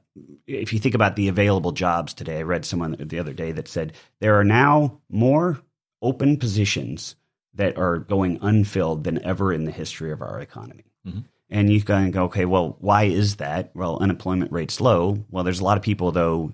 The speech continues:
Speaker 1: that, you know, that, that want positions that have gone off of the unemployment roster 'cause they're no longer seeking. And it's, I believe it's a mismatch between the available jobs, which,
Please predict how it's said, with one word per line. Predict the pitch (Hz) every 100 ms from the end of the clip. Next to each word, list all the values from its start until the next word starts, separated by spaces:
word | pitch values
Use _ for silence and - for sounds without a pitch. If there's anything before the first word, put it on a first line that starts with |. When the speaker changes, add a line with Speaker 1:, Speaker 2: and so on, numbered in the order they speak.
| -
Speaker 1:
that, | - 80 - - _ -
you | 98 98
know, | 78
that, | 78 -
that | 87 -
want | 98 131 - _ _ _
positions | - 78 78 - 76 104 120 -
that | 87 -
have | 78
gone | 85 85 82 78 - -
off | 92 120 98
of | 87 76 101 _
the | 82 73
unemployment | 85 76 - - - 85 85
roster | 78 80 -
'cause | -
they're | 80 82
no | 85
longer | 78 76 78
seeking. | - - 135 - 69 107 - - _ -
And | 113
it's, | 117 110 - - - _ 76 -
I | - 143
believe | 139 107 95
it's | -
a | 101
mismatch | 104 113 - 87 82 -
between | 76 - 95 87 82
the | 85 85 -
available | 80 101 127 95 80
jobs, | 76 71 73 65 131 -
which, | 82 - -